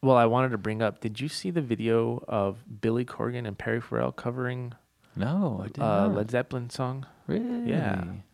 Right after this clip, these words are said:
Speaker 2: I gotta check that
Speaker 1: In
Speaker 2: out.
Speaker 1: Chicago, just, like, a couple weeks ago.
Speaker 2: La-, Lollapalooza or this
Speaker 1: Yeah,
Speaker 2: is
Speaker 1: I think it was
Speaker 2: really?
Speaker 1: Lollapalooza, yeah.
Speaker 2: Oh, wow. No, I gotta check that out.
Speaker 1: So I thought that was pretty cool.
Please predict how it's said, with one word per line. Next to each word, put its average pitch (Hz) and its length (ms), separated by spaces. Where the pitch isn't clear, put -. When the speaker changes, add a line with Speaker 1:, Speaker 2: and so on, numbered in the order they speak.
Speaker 2:
I 139 40
gotta 139 160
check - 240
that 127 120
Speaker 1:
In 127 60
Speaker 2:
out. 143 60
Speaker 1:
Chicago, 110 500
just, - 240
like, 101 160
a - 40
couple - 260
weeks 98 240
ago. - 240
Speaker 2:
La-, 95 200
Lollapalooza 117 800
or 113 40
this 107 120
Speaker 1:
Yeah, 110 320
Speaker 2:
is - 100
Speaker 1:
I 127 60
think - 160
it - 40
was - 120
Speaker 2:
really? 104 180
Speaker 1:
Lollapalooza, 110 380
yeah. 101 260
Speaker 2:
Oh, 165 140
wow. 151 520
No, 120 100
I 135 100
gotta 135 160
check 127 240
that 117 160
out. 123 280
Speaker 1:
So 113 100
I 107 40
thought - 160
that - 120
was 110 100
pretty - 240
cool. - 240